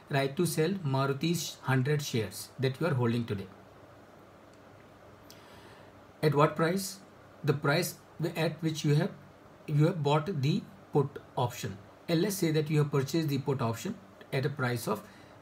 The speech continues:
uh, five thousand, which is the current, current price.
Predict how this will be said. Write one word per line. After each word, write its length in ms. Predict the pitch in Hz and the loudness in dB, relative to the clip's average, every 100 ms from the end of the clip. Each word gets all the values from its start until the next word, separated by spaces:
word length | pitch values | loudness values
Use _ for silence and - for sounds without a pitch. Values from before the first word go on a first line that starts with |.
| - | -8
uh, 200 | 131 127 139 | 0 0 0
five 420 | - - 135 139 135 | -8 -4 0 0 0
thousand, 440 | 123 120 170 226 | -2 -2 -4 -4
which 180 | 151 147 | -4 -2
is 100 | 127 | 0
the 140 | 196 233 - | -2 -4 0
current, 380 | 151 165 220 - - - - - | 2 2 0 -6 -18 -20 -14 -2
current 280 | 139 139 143 | 0 0 -2
price. 380 | 107 - - | -6 -6 -10